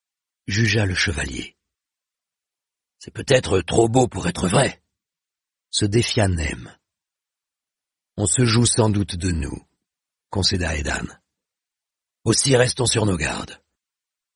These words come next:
Mais cela ressemble tant à leur manière. S'ils se sont lassés de courir et ont décidé de nous attendre,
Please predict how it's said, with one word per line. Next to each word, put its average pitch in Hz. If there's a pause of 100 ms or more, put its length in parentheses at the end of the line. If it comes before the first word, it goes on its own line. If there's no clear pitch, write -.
(400)
Mais 98
cela 107
ressemble 113
tant 147
à 127
leur 113
manière. 80 (1040)
S'ils 113
se -
sont 104
lassés 107
de 92
courir 98 (460)
et 95
ont 92
décidé 104
de 98
nous 90
attendre, 82